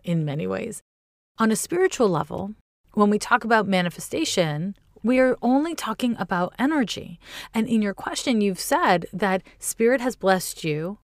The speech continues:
with the exact amount of money you need to be able to live your life, right? So what I'm hearing in that is that you have manifested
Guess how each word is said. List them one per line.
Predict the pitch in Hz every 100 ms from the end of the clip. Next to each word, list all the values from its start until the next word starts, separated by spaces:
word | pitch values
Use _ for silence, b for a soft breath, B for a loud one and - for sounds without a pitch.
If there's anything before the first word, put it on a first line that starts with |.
| -
with | 196
the | 202 -
exact | 208 180 175 190 208 196 208 - -
amount | 220 202 175 170 -
of | 180
money | 180 180 180 151 165 b b -
you | 196 220 202
need | 233 202 165 - B B
to | -
be | 214
able | 202
to | 208
live | 190 185 185
your | 196 190
life, | 147 - 147 - - _ _ -
right? | 156 202 - _ _ B B B
So | - 285 240 -
what | 196 214
I'm | 202 202
hearing | 190 285 302 208
in | 151
that | - - 220 -
is | 214 202
that | 208
you | 196
have | 208
manifested | 190 247 285 - 135 - 165 220 -